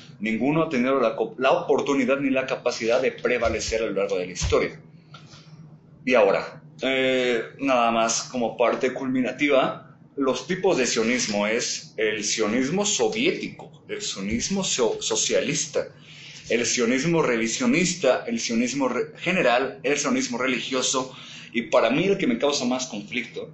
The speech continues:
es el sionismo cristiano. Porque si nosotros sabemos,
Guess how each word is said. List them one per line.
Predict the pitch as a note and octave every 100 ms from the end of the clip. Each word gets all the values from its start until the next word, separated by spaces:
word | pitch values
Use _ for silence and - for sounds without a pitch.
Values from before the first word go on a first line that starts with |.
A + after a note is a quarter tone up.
| - - -
es | A#2 A2
el | B2
sionismo | - G2+ G#2 G#2+ G#2 -
cristiano. | - - A3 - - - - - - - - - - -
Porque | A#2 A2+ G#2
si | A#2
nosotros | A2+ A2 C#3+ D3+ D3+
sabemos, | E3+ F3 D3+ A2 G#2+ - -